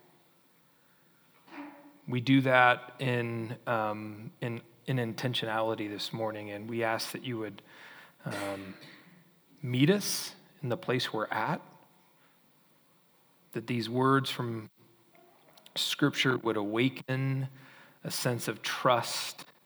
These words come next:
and joy within us for who you are and what you've done, um, that we would be people who participate with what you do. We pray these things in your name.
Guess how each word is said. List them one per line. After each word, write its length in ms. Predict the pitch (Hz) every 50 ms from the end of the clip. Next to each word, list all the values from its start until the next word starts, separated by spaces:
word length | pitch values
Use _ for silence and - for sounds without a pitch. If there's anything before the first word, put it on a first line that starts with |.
| _ _ _ _ - - - - _ _ -
and 220 | - 110 110 101
joy 640 | 101 104 113 110 107 110 110 110 113 110 110 113 110 - - -
within 300 | - 120 - - 113 110
us 400 | 110 110 113 - - - - - - - - -
for 180 | - - 98
who 180 | 92 - 139 127
you 280 | 127 123 123 117 117 113
are 240 | 113 113 117 123
and 120 | 120 117 113
what 140 | 113 110 135
you've 200 | 123 110 - -
done, 360 | - 107 110 120 135 143 139 - - - - - - - - _ _ _ _ _ _ _ _ _ _ _ _ _ _ _ _ _ _ _ _ _ _ _ _ - 139 139
um, 340 | 113 110 107 107 107 107 104 110 - _ _ _ _ _ _ _ _ _ _ _ _ _ _ _
that 140 | - 120 117
we 120 | 117 123 131
would 200 | 127 127 113 -
be 120 | 123 120
people 380 | - - - 135 123 - 127 113
who 100 | 123 120
participate 680 | - 135 123 - 147 135 - - - 127 131 139 - - - - - - _ _ _ _ _ _ _ _ - -
with 160 | 127 - -
what 160 | - - -
you 100 | 123 113
do. 340 | 95 - 113 92 92 101 - - - _ _ _ _ _ _ _ _ _ _ _ _ -
We 60 | 131
pray 220 | - - 110 110
these 180 | 104 113 110 -
things 240 | - 117 110 107 110
in 80 | 107
your 120 | 107 107 107
name. 260 | 104 98 98 85